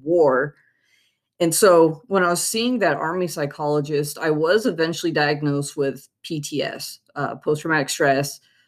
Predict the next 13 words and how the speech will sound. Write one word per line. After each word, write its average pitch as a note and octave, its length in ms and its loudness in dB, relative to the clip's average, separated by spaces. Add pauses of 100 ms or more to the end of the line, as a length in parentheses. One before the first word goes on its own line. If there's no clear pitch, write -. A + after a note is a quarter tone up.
(140)
Uh, C#3+ 160 2
he D#3 160 0
didn't F3+ 480 2
add E3 260 2
on D#3 460 2
the E3 100 2
D, D3 480 -2 (300)
uh, C#3+ 200 2
because D3 520 2
he D#3 300 -2
felt D3 360 0
that, C3+ 500 0 (200)
uh, E3+ 320 0